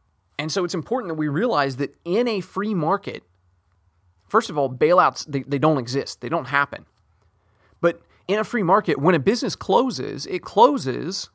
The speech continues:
because that's not where consumers want to spend their money.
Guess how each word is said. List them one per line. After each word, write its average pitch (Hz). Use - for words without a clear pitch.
because 175
that's 190
not 185
where 190
consumers 196
want 151
to 170
spend 185
their 185
money. 208